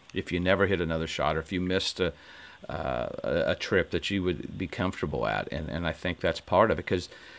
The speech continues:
so many things happen in that eighteen to twenty-two years. They're growing up. They're on their own for the first time. So there's a lot happening for a coach. That's a lot of pressure. And, and you mentioned they're not van drivers. I would say maybe when I was playing, not so much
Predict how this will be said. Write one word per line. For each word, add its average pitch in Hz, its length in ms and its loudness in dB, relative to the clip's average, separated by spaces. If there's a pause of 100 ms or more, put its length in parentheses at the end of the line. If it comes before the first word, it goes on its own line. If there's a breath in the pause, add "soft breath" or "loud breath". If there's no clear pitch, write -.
(180 loud breath)
so 151 260 4
many 147 200 8
things 104 320 2
happen 98 340 2
in 80 100 -2
that 82 200 -4 (220)
eighteen 95 380 -2
to 82 80 -6
twenty-two 87 480 -2
years. 87 360 -2
They're 85 120 -4
growing 92 360 2
up. 92 140 2
They're 82 160 2
on 90 120 4
their 87 140 2
own 92 180 0
for - 140 -4
the 78 80 -2
first 76 340 -6
time. 82 260 -2
So 82 240 0
there's 101 180 4
a 107 80 4
lot 104 260 4
happening 90 460 -2
for 82 180 0
a 80 60 0
coach. 98 340 2
That's - 200 -2
a 127 60 2
lot 113 180 4
of - 80 -2
pressure. 98 440 0 (420 soft breath)
And, 110 140 2
and 110 240 4
you 107 60 6
mentioned 104 420 2 (100)
they're 104 200 6
not 104 220 2
van 95 260 2
drivers. 80 500 -4
I 87 140 4
would 98 160 -2
say 95 380 2 (460 soft breath)
maybe 107 280 2
when 90 180 0
I 87 200 4
was 104 160 0
playing, 101 560 -6
not 92 180 -2
so - 140 -6
much 90 260 -4